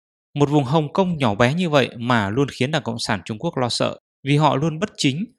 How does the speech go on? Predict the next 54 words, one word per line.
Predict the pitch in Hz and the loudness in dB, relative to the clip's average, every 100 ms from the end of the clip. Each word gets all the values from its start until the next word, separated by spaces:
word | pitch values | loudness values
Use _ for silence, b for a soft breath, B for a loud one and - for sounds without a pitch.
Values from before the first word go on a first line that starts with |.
| - | -4
và | 120 | -2
biết | 107 170 - | 0 -2 -2
rõ | 135 165 | -2 0
hành | 170 120 | -2 0
động | 123 - | -2 -2
bất | 180 - | -6 -4
chính | 113 165 | -8 -2
của | 131 | 0
họ. | 110 113 107 _ _ | 2 2 0 _ _
Cả | - 127 | -2 0
chặng | 165 165 | -2 -2
đường | 143 127 | -2 0
lịch | 123 | -2
sử | - 143 101 | 0 0 0
đã | 113 131 | -4 -4
cho | 147 165 | -2 -2
thấy | 123 117 214 | 0 0 -2
họ | - 147 | 0 0
luôn | 160 165 - | 2 -2 -2
thất | 226 226 | -4 -4
tín | - 123 190 | -4 -4 -4
cháo | - 123 | -4 -4
trở. | - 139 90 - _ _ _ _ _ _ _ | -2 -2 -2 -10 _ _ _ _ _ _ _
Sau | - 160 | 2 4
năm | 151 143 | 4 2
một | |
nghìn | 123 110 | 2 0
chín | - 123 | -2 -4
trăm | 160 | 0
bốn | 135 143 | 0 0
mươi | 156 | 0
chín, | 135 120 180 226 - | 0 -2 -2 -6 -10
Đảng | - 127 120 | -4 -2 -2
Cộng | 131 | 0
sản | 127 | -2
Trung | 104 147 | -2 -2
Quốc | - 240 139 | 2 0 2
đã | 127 160 | -2 0
cam | - 135 | -2 -2
kết | - 214 | -2 -6
thực | - 110 | -6 -4
hiện | 135 120 | -2 2
nền | 120 110 | 2 2
dân | 147 135 | -2 -2
chủ | 117 | -2
mới, | 107 113 180 - _ - | 2 2 2 -4 _ -4
cho | 160 | 0
biết | 185 - - | 0 -2 -2
thực | 147 - | -2 0
hiện | 156 143 - | 0 0 0
chủ | - 110 | -2 -2
nghĩa | 110 143 | -2 -4
xã | 180 190 | -2 2
hội | 180 120 | 4 2